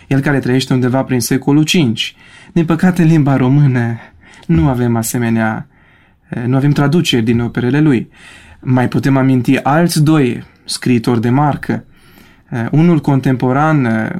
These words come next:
cu Sfântul Isaac Siru, e vorba de Simon Taibuteh sau Simon al, sau, să zicem în limba română, Simeon al Harului.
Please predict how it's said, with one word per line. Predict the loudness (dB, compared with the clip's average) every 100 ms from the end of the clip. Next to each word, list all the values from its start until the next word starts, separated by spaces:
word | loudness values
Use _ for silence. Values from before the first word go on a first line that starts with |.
| -14
cu | -8 -2 0 2 0 -2 -6 -12 _ _ _ _
Sfântul | -10 -2 0 0
Isaac | 0 -4 -4
Siru, | 0 2 0 -2 -10 -16 -6
e | -2
vorba | 0 0
de | 0 0
Simon | 0 0 2 2 2 0 -4 -10 -16 -6
Taibuteh | -2 0 0 0 2 0 -2 -8
sau | -4 -2
Simon | 0 0 2 2
al, | 2 0 -4 -10 -12
sau, | -8 -6 -8 -18 -8
să | -4
zicem | -2 0 2
în | 2 2
limba | 2 0 2
română, | 2 2 0
Simeon | 0 2 2 2
al | 2 2
Harului. | 0 2 0 -2 -4